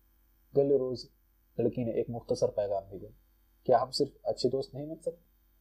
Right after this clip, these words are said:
लड़के ने मुख्तसर तरीन जवाब लिखा, "नहीं।" दो तीन रोज के लिए दोनों तरफ खामोशी छा गई। इन्हीं दिनों लड़के की किसी और लड़की से मुलाकात हुई और फोन नंबर्स के तबादले के बाद दोनों ने पैगामात का सिलसिला शुरू कर दिया।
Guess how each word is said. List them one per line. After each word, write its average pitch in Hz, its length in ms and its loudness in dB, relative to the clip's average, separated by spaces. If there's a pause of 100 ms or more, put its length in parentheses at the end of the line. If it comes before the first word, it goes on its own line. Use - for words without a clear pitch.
(960)
लड़के 165 240 4
ने 185 100 -2
मुख्तसर 175 360 0
तरीन 147 320 0
जवाब 113 260 2
लिखा, - 280 -14 (280)
"नहीं।" 113 280 -6 (840)
दो 147 160 8
तीन 165 160 -4
रोज 147 220 0
के 156 140 2
लिए 131 280 -4 (200)
दोनों 127 240 0
तरफ 117 280 0
खामोशी 104 360 2
छा 98 220 -8
गई। 90 220 -14 (640)
इन्हीं 202 180 6
दिनों 160 280 -2 (280)
लड़के 165 260 4
की 165 120 -6
किसी 147 220 0
और 139 220 4
लड़की 127 240 -2
से 123 100 -8
मुलाकात 113 540 2
हुई 90 140 -18 (440)
और 110 120 4
फोन 131 260 -2
नंबर्स 123 360 -2
के 113 120 -2
तबादले 107 440 0
के 107 100 -8
बाद 101 180 2
दोनों 107 300 -10
ने 104 60 -14
पैगामात 104 600 -4
का 101 80 -10
सिलसिला 101 380 -10
शुरू 98 200 -4
कर - 140 -10
दिया। - 280 -12